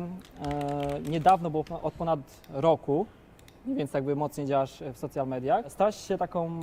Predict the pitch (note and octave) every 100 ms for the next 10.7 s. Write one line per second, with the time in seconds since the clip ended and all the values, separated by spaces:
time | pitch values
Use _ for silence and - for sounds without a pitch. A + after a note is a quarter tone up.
0 | D3 C3+ E3 D3+ D#3+ D#3+ D3+ D#3 D3+ D#3
1 | C#3+ D3+ C#3+ C#3 - E3+ A#3+ C4 - -
2 | - D3+ D3 D#3+ - F#3 F3 F3+ E3+ D#3
3 | D#3+ D#3+ F3 F3 F3 F3 F3+ - D3 D3+
4 | D#3+ - F#3+ - F3+ F3 E3 D#3+ - -
5 | - D#3+ E3 D#3+ - E3+ - F3 D3+ D3
6 | D#3 D3+ C#3 D3 C3+ - B2 C3+ C3 C3
7 | C#3 C3 - D3+ - - D3 D3+ D3+ F#3+
8 | G3+ F3+ F3+ F3 E3+ F3 E3+ E3 - E3
9 | D#3+ D#3+ D#3 D3 D#3 D3+ D3 - - C3+
10 | C#3+ B3 D3+ D#3+ E3 E3+